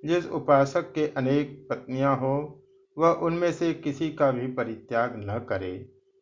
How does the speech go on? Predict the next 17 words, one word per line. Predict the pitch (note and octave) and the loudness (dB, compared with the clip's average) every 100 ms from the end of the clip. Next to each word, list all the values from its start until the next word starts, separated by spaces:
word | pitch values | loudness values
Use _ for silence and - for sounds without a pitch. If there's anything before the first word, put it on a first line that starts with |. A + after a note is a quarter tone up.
| - | -4
यह | D#3 E3 - - | 0 0 -2 -6
वामदेव्योपासक | A#2+ C3+ D#3 D#3 B2+ B2+ B2+ C3 C#3 C3 A2 G#2 B2+ B2+ | 0 2 2 0 -2 -2 -2 -2 -2 0 -2 -2 -10 -10
का | A2 | -8
व्रत | G2+ G#2 G#2+ F#2+ | -6 -6 -8 -10
है। | F2+ F2+ - _ _ _ _ _ _ _ _ | -14 -14 -20 _ _ _ _ _ _ _ _
स | - | 2
य | D3+ E3+ D#3 D#3 D#3 D3+ | 6 6 8 8 8 4
इत्यादि | C3 - C3 B2+ C3+ C#3+ | -8 -4 2 4 4 2
पूर्वत | C#3+ - C3+ A#2+ G#2+ G#2 - _ _ | 0 -2 -2 0 -2 -6 -14 _ _
मिथुने | B2+ C3+ C3+ D3+ D#3 E3 E3 - - _ _ _ | -4 -2 0 0 0 -2 -4 -10 -20 _ _ _
भवत्य | A#2 D3 D#3+ E3 E3 D#3+ E3 | -2 4 4 2 0 2 2
विधुरो | D#3 B2+ B2 C3+ D3 D3+ | 2 0 0 2 4 2
भवतीत्यर्थः। | C3 B2 B2+ B2+ D3 C#3+ C3+ A2+ A2 A#2+ A2 G2+ G2 F#2+ _ _ _ _ B2+ | 0 -2 -2 -2 -6 -6 -4 -4 -2 0 0 0 -4 -10 _ _ _ _ -4
मिथुनान् | C#3 C3+ C#3 C#3+ D3 D3+ D#3+ D3 - _ _ - | -4 0 2 6 6 4 0 -8 -14 _ _ -6
मिथुनात् | C#3 C#3 C#3 C3+ C#3+ C#3+ C#3+ | -4 0 2 4 4 2 -2
प्रजायत | A#2+ A#2+ A#2 A#2+ B2+ B2+ A#2+ G#2 A#2 - _ _ _ _ - | -2 0 2 2 0 2 2 2 -2 -8 _ _ _ _ -4
इत्यमोघरेतत् | D3 D3 E3+ E3+ E3+ - - B2+ B2+ D3+ D3+ C#3 C#3 C3+ C3 C3 C#3 - | -4 -2 2 2 2 -2 -10 -4 2 4 4 4 2 4 2 4 2 2